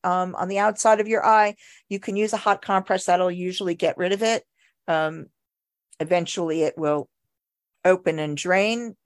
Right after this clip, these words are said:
deblock and drain. Don't squeeze it, 'cause that tends not to do anything, but also introduces bac-, could introduce bacteria, 'cause you could,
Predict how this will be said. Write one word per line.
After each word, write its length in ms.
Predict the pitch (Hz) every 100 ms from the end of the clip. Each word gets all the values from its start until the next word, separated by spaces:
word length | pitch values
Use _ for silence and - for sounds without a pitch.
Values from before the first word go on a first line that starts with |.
| _
deblock 500 | 170 156 156 151 151
and 120 | 160
drain. 260 | 151 175 180
Don't 260 | 233 262 262
squeeze 340 | - 196 196
it, 140 | 226 -
'cause 340 | - 165 - _
that 200 | 175 - -
tends 320 | 190 170 165
not 220 | 170 156 -
to 80 | 175
do 200 | 240 262
anything, 520 | 226 202 175 170 170 - - _
but 140 | 180
also 300 | 175 175 202
introduces 540 | - 170 170 156 - 151
bac-, 280 | 165 147 _
could 160 | - 160
introduce 420 | 165 170 147 147
bacteria, 540 | 135 143 202 196 190
'cause 220 | 185 151 156
you 100 | 147
could, 260 | 156 151